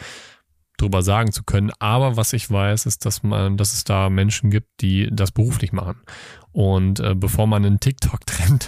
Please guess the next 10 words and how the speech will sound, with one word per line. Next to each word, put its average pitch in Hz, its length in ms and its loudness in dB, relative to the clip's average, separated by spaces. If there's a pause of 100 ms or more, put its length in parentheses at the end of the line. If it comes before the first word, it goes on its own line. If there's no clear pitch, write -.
<laughs> - 60 -14
wählt 104 540 2
mit, 107 260 2
äh, 101 300 2
Gafferband, 107 600 0
was 104 120 -2
man 104 100 2
sich 98 120 0
selber 104 240 2
aufklebt, 107 500 0